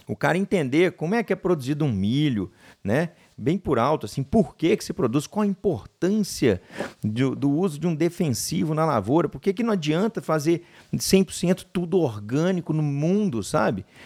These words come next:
Por que que não é possível, é muito caro, não é? En-, enfim, a gen-, eu acho que tem que ter,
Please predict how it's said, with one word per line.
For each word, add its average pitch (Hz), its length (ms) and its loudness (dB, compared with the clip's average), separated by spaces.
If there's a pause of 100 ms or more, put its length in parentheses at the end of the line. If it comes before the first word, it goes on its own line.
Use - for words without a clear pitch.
Por - 80 -20
que 220 80 -2
que 196 140 -2
não 170 120 2
é 180 40 0
possível, 180 380 -2
é - 20 2
muito 165 200 -2
caro, 170 460 2
não 151 120 -2
é? 180 120 2 (320)
En-, 196 240 0
enfim, 240 440 2
a 160 80 2
gen-, 156 120 -4
eu - 80 -2
acho 175 140 2
que 208 80 -4
tem 208 160 0
que 220 80 -2
ter, 214 380 0